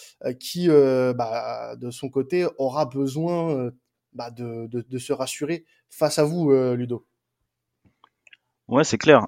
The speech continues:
Speaker 2: Euh, ça fait un petit moment, voilà, que, que, que City, euh, roule sur l'eau. Euh, donc,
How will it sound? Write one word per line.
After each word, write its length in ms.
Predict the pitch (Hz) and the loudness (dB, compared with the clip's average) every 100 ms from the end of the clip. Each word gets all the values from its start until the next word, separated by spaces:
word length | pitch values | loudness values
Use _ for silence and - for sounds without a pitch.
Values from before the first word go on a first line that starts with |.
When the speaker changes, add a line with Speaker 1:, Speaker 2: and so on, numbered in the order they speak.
| - | -2
Speaker 2:
Euh, 720 | 98 95 90 90 90 90 90 | 0 2 2 0 -4 -4 -6
ça 160 | 85 95 | -6 -6
fait 120 | - | -4
un 100 | 98 | -4
petit 160 | 95 110 | -2 0
moment, 320 | 104 110 113 | 4 4 2
voilà, 200 | 95 104 | 0 -2
que, 260 | - 92 87 | -4 -10 -10
que, 220 | - 85 - | -12 -12 -12
que 120 | 85 | -10
City, 500 | - 90 - 101 95 | -10 -10 -6 -4 -4
euh, 220 | 87 85 | -4 -6
roule 280 | 85 82 90 | -8 -8 -10
sur 200 | - 92 | -8 -4
l'eau. 220 | 107 123 _ _ _ _ - - 120 | -4 -4 _ _ _ _ -14 -14 -12
Euh, 920 | 170 170 165 165 160 82 80 78 78 | -8 -6 -4 -6 -8 -8 -8 -8 -10
donc, 240 | 151 82 | -8 -10